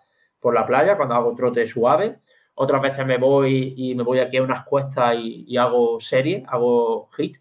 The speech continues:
tipo hit, interválico. Al final trabajo un poco de todo, ¿sabes? Eh, yo, como digo, no, no compito en nada, no,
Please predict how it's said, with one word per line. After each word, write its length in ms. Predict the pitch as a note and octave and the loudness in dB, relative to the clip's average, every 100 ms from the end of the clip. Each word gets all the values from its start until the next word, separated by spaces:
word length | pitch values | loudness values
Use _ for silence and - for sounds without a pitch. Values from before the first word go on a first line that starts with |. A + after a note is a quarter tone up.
| _ | _
tipo 240 | C3+ A2+ - | -10 -8 -4
hit, 280 | D#3 G#3+ | -6 -6
interválico. 640 | B2+ A#2+ A#2 C3+ E3 G#3+ - _ _ - _ | -8 -6 -4 -4 -4 -8 -10 _ _ -20 _
Al 100 | - | -6
final 200 | - F3 | 0 0
trabajo 300 | G3+ G3 G3+ | 2 0 0
un 60 | F#3 | -2
poco 220 | F#3+ - | -2 -2
de 40 | - | 0
todo, 300 | B2+ - - _ _ _ | -2 -4 -12 _ _ _
¿sabes? 320 | A#2 C3+ D#3 C#3 | -4 -2 -2 -6
Eh, 280 | A#2+ A#2+ A2+ | -4 -4 0
yo, 380 | C#3+ D#3+ F3 _ _ | 2 2 0 _ _
como 220 | B2+ B2+ | -6 -2
digo, 180 | C3 D3+ | 0 0
no, 180 | C#3 C3+ | 0 -2
no 100 | C#3+ | -2
compito 360 | D#3+ D#3+ D3+ C3+ | -2 -2 0 0
en 80 | |
nada, 320 | B2 D3+ F#3+ F#3 | 0 0 0 0
no, 500 | C3 C3 C3 B2+ | 0 2 0 -2